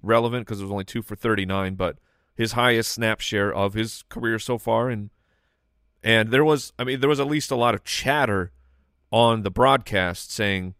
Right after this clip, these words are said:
"No, this offense," 'cause Davante Adams was not getting targets, and the, uh, they were saying, "Well, the, the offense and Josh McDaniels," they said, "No, we, we want to get our tight ends involved," which was, it was very strange, a very strange start to this, to the year of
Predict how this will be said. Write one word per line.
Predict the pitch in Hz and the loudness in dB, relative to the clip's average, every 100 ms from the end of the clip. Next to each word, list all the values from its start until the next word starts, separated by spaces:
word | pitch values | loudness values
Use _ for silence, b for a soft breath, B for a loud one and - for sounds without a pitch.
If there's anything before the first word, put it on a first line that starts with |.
| _ _ _ _ - | _ _ _ _ 0
"No, | 117 123 | 4 4
this | 113 | 4
offense," | 123 123 120 113 104 - | 4 4 2 -4 -6 -6
'cause | 120 98 _ _ | -6 -8 _ _
Davante | 110 131 135 123 | 0 2 4 4
Adams | 107 92 | 2 0
was | 98 | -4
not | 101 | -4
getting | 95 90 | -4 -8
targets, | - 117 90 85 104 | -2 -2 -2 -8 -4
and | |
the, | 110 | 0
uh, | 110 101 | 0 0
they | 101 | -4
were | 95 | -4
saying, | - 98 95 | -4 -6 -6
"Well, | 107 | 0
the, | 127 117 107 | 0 0 -2
the | 110 | 2
offense | 113 123 - 117 113 - - _ _ _ | 4 2 0 -6 -6 -12 -16 _ _ _
and | 95 101 95 | -2 -2 -2
Josh | 95 107 104 | 0 -2 -2
McDaniels," | 98 110 107 104 | -4 -4 -2 -2
they | 95 101 90 _ | 0 0 -2 _
said, | - 113 | -4 -2
"No, | 98 110 | 2 0
we, | 107 104 | 0 -4
we | 90 120 | -4 -4
want | 110 127 - | 0 -2 -4
to | 135 | -6
get | 120 110 | -4 -4
our | 101 | -4
tight | - 113 | -2 -4
ends | 107 95 | -4 -8
involved," | 85 87 65 _ | -6 -6 -8 _
which | - 110 | -10 -6
was, | 120 98 - _ _ _ | -4 -6 -10 _ _ _
it | 135 | 6
was | 160 127 | 6 6
very | 143 240 202 | 4 6 6
strange, | 135 - 147 120 107 - | 4 2 0 0 -4 -8
a | - | -4
very | 113 160 147 | 2 2 2
strange | 147 131 | -2 -4
start | - 123 120 | -2 -2 -2
to | 113 | -6
this, | 98 - | -10 -12
to | - 104 | -10 -6
the | 95 | -4
year | 110 117 104 | -2 0 0
of | 85 95 92 | 0 -2 -4